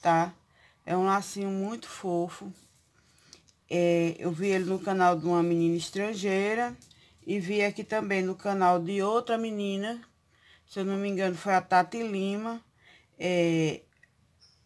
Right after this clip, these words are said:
com essa base aqui, super linda. E eu resolvi trazer aqui pra vocês o passo a passo. Esse laço aqui, eu já tenho ele aí no, no canal, mas é diferente, tá?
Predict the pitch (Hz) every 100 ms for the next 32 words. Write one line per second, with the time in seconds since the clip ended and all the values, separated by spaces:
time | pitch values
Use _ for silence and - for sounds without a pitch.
0 | _ _ _ 202 208 214 - 226 185 180
1 | 175 165 202 202 190 190 214 226 - 214
2 | - 214 196 185 190 208 233 - - -
3 | - 196 214 226 220 233 226 226 226 214
4 | 214 214 226 208 214 226 226 208 233 208
5 | 208 262 - - 160 - - - - -
6 | - 254 320 294 254 254 240 - 202 226
7 | 233 226 220 226 220 208 202 190 180 180
8 | 175 170 156 - _ - - - - 190
9 | - 220 214 196 208 208 214 190 208 -
10 | 240 226 180 170 - - 151 160